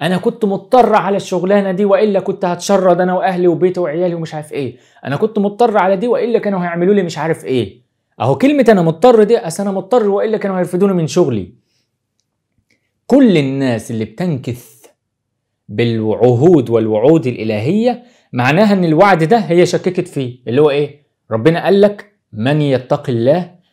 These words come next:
يجعل له مخرجا ويرزقه من حيث لا يحتسب". انت بقى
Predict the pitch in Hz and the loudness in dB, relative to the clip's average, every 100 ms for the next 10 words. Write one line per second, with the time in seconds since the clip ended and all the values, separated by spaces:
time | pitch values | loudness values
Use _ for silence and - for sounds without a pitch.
0 | _ 104 104 143 139 104 87 92 95 110 | _ -6 0 2 2 -2 -8 -8 -4 -2
1 | 135 127 117 104 101 113 113 110 95 85 | 0 -2 -4 -4 -6 -4 -4 -4 -6 -16
2 | _ _ _ _ _ - 120 127 127 123 | _ _ _ _ _ -2 2 4 2 2
3 | 254 262 185 151 - 165 156 131 120 107 | 0 2 0 0 0 0 0 0 0 -2
4 | - - - _ _ _ _ _ _ _ | -8 -20 -20 _ _ _ _ _ _ _
5 | _ _ _ _ _ _ _ _ _ _ | _ _ _ _ _ _ _ _ _ _
6 | _ - 165 160 127 175 185 | _ -8 -6 -6 -8 -8 -14